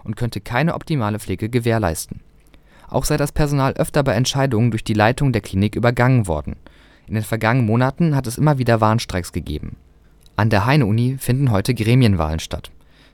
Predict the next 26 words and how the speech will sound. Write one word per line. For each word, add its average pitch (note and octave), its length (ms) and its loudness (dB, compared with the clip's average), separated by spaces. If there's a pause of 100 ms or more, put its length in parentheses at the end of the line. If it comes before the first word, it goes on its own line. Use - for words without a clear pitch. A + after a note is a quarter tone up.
(140)
Dabei A2 280 0
werden G#2+ 240 2
die A#2 80 -2
studentischen A#2+ 540 0
Mitglieder B2 340 0
des G#2+ 180 -4
Senats F#2+ 420 2
und B2+ 120 -4
der B2 80 0
Fakultätsräte B2+ 800 -2
gewählt. D#2+ 400 -6 (480)
Dazu G#2+ 400 -4
wird A2+ 160 -2
der G2 100 0
Rat G#2 280 0
der A#2 80 -4
studentischen G#2+ 560 -4
Hilfskräfte B2 500 -4
neu G#2+ 220 4
gewählt. D#2 400 -8 (560)
Allerdings B2 400 -4
nur D3 260 0
an D3+ 80 -2
der C#3 100 -2
Philosophischen C3 640 -2
Fakultät. - 560 -8